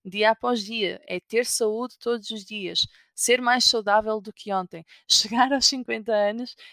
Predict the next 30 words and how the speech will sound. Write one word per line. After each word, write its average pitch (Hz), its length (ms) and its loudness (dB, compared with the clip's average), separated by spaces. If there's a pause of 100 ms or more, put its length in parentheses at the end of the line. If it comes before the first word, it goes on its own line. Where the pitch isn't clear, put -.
(120)
e 226 120 -8
conseguir 269 360 2
correr 262 300 -2
com 285 100 0
a 262 40 2
minha 262 140 -2
família 240 380 -2
na 269 100 -4
praia. 226 440 0
Por 214 140 -12
muito 254 220 -6
clichê 285 360 0
que 294 100 -8
isto - 160 -14
pareça, 233 480 -2
eu 240 60 -8
não 247 120 -10
quero 247 200 -4
saber. 180 400 -6 (340)
É 196 80 0
este 226 260 2
o - 20 -6
meu 214 120 -2
grande 196 220 -2
objetivo. 170 600 -8 (520)
E 208 80 -4
o - 20 -2
meu 240 120 2
grande 262 260 2
objetivo 247 600 -2